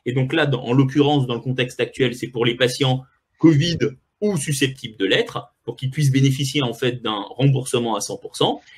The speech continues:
Et, euh, euh, euh, si vous cochez, et ou, donc, si vous,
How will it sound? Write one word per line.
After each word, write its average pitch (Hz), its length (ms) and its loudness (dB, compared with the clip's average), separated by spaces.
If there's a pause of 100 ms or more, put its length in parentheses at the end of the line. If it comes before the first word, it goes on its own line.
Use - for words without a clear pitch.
(260)
Et, 220 260 6 (560)
euh, 131 300 8
euh, 120 280 6
euh, 117 320 2
si 156 180 -6
vous 175 140 -2
cochez, 175 540 4 (200)
et 165 180 4
ou, 190 180 0
donc, 143 220 0
si - 140 -6
vous, 147 280 -4